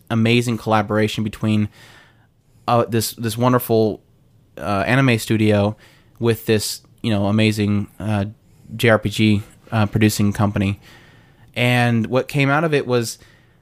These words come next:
just a very beautiful game. I really enjoyed it. They had a very beautiful, fleshed out world, uh, beautiful characters, animated world. Uh, it has kind of a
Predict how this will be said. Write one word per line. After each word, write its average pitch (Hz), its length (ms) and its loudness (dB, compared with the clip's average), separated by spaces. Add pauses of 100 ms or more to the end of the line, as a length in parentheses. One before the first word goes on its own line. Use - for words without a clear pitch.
(140)
just 127 220 -2
a 127 40 2
very 120 300 2
beautiful 110 460 0
game. 110 420 0
I 104 300 -2
really 117 320 0
enjoyed 110 360 0
it. 113 220 -2
They 107 80 -4
had 107 440 -2 (1120)
a 117 80 -6
very 120 400 2
beautiful, 117 540 0
fleshed 117 360 0
out 107 180 0
world, 113 480 2 (220)
uh, 104 400 -2 (420)
beautiful 127 340 0
characters, 113 760 0 (680)
animated 123 680 0
world. 117 560 0 (460)
Uh, 110 260 0
it 107 60 2
has 160 180 0
kind 196 140 2
of 170 100 0
a 139 300 2